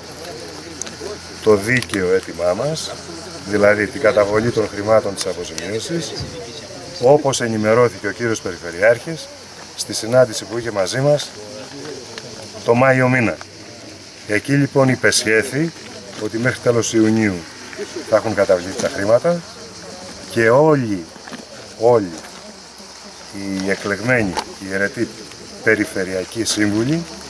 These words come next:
συμφώνησαν σε αυτό και επιπροσθέτως είπαν ότι εάν η υπόσχεση του κυρίου Περιφερειάρχη δεν έχει υλοποιηθεί, οργώστε τους δρόμους.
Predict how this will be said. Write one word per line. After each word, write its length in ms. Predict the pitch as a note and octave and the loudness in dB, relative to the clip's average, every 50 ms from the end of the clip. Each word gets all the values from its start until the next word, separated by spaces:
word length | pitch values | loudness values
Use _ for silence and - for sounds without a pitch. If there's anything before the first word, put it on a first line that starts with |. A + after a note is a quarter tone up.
| - - - - - - - - - - - - - - | -16 -16 -16 -16 -16 -16 -16 -16 -16 -16 -14 -14 -10 -4
συμφώνησαν 680 | - - A2+ G#2 G2+ G#2 B2+ C3+ C#3 B2+ - A#2 G#2 | -2 2 2 2 2 4 4 4 4 4 2 -2 -4
σε 100 | - - | -2 -4
αυτό 360 | F#2 - - B2 D3+ E3+ E3+ - - - - - - - - - - - - - - - - - - - - - D3+ D3 | -6 -4 -2 0 0 0 0 -2 -8 -16 -16 -16 -16 -16 -18 -18 -18 -18 -18 -18 -18 -18 -16 -16 -16 -16 -14 -12 -8 -2
και 340 | C3+ C3 B2+ A#2 A2 G2+ F#2+ A2 | 2 2 4 4 2 2 0 -2
επιπροσθέτως 760 | A2 A2 A2 A2+ - G#2+ G#2+ G2 - D3 D3 B2 A#2 A2 - | -2 0 0 0 0 0 0 0 2 2 2 4 4 2 2
είπαν 400 | C3+ C#3 C3 E3+ F3+ F#3+ F#3 E3 - - - - - - - - - - - - - - - - | 2 2 4 6 6 6 4 2 -6 -16 -18 -14 -14 -14 -14 -14 -16 -16 -14 -14 -14 -14 -6 0
ότι 340 | A2+ A#2 A2+ - A#2+ A#2+ B2+ | 2 2 2 4 4 4 6
εάν 220 | C3+ C#3 C3+ B2+ | 6 6 6 4
η 60 | A#2+ A2+ | 2 2
υπόσχεση 440 | - C3+ C3 B2 - A2+ G#2 F2+ - | 2 2 2 2 0 -2 -6 -8 -6
του 100 | - G#2 | -8 -6
κυρίου 280 | F#2+ A2+ A2+ A#2+ A2+ F#2+ | -2 0 2 2 2 2
Περιφερειάρχη 720 | G#2+ G2+ G2 - G2+ G2+ G#2 G#2+ A2 G#2 F2+ - - - - - - - - - - - - - - - - - - - | 0 -2 -4 -4 -4 0 2 4 4 4 2 -2 -10 -14 -14 -14 -14 -14 -14 -14 -14 -14 -14 -14 -16 -16 -16 -14 -4 2
δεν 200 | A2+ A#2 A#2+ A#2+ | 2 4 4 4
έχει 320 | A#2 A2+ - - - A#2 - - - - - - - - - G2+ | 2 0 -2 -6 -10 -12 -12 -12 -16 -16 -16 -14 -14 -12 -6 -2
υλοποιηθεί, 680 | G#2 G#2 F#2+ - G2+ F#2+ F#2 F2+ - E3+ F#3+ G3 F#3+ F#3 - - - - - - - - | 0 0 0 0 0 -2 -2 2 4 6 6 6 4 0 -8 -14 -16 -16 -16 -16 -4 2
οργώστε 440 | C3 B2+ B2+ B2+ D3+ F#3 F3 - F3+ | 4 6 6 8 6 6 4 4 0
τους 120 | D#3+ E3 | -2 2
δρόμους. 300 | D#3+ F3 D#3 A#2+ F#2+ - | 2 4 4 2 0 -4